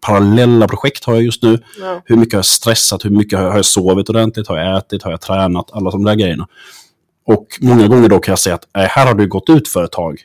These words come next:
Speaker 1: innan detta hände.
Speaker 2: Ja.
Speaker 1: Och nu måste jag bromsa, nu måste jag ställa in saker och sådär." Eh, och det kan, men det kan vara såna grejer, springa i en trappa,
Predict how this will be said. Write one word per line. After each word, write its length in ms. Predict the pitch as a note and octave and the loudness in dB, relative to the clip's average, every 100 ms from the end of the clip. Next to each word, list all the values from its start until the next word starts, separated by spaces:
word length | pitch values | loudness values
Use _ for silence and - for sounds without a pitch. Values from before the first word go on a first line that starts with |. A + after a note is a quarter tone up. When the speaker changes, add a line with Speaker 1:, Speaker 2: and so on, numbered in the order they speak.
| _ _ | _ _
Speaker 1:
innan 220 | A2 G2+ | -2 0
detta 220 | G2 - | 0 -2
hände. 380 | G#2+ A#2+ F2 - _ F#3 | -2 0 0 -4 _ -12
Speaker 2:
Ja. 260 | F#3 F3 _ _ - | -10 -12 _ _ 2
Speaker 1:
Och 80 | A#2+ | 4
nu 100 | A2+ | 6
måste 280 | G2+ - | 4 0
jag 60 | F#2+ | 0
bromsa, 320 | G2+ F#2 D#2+ | 0 0 -2
nu 80 | F#2+ | 0
måste 160 | A2+ G2+ | 0 0
jag 60 | |
ställa 240 | - F2+ - | -2 -4 -2
in 280 | G2+ E2+ | -4 -4
saker 420 | E2+ D2 - D2 - | -6 -10 -14 -16 -14
och 80 | |
sådär." 180 | - - - _ _ _ _ _ _ _ _ - A2+ | -14 -16 -20 _ _ _ _ _ _ _ _ -16 -8
Eh, 180 | G2 F#2 | -6 -4
och 80 | G#2+ | -2
det 80 | B2+ | 0
kan, 140 | B2+ | 4
men 80 | C#3 | 4
det 60 | C3+ | 4
kan 100 | E3 | 4
vara 80 | D#3 | 4
såna 200 | E3 D3+ | 4 6
grejer, 160 | D3+ D3+ | 6 4
springa 320 | - C#3 C3 | 4 4 6
i 40 | |
en 60 | B2 | 4
trappa, 460 | B2+ - G#2+ G#2+ | 0 0 0 0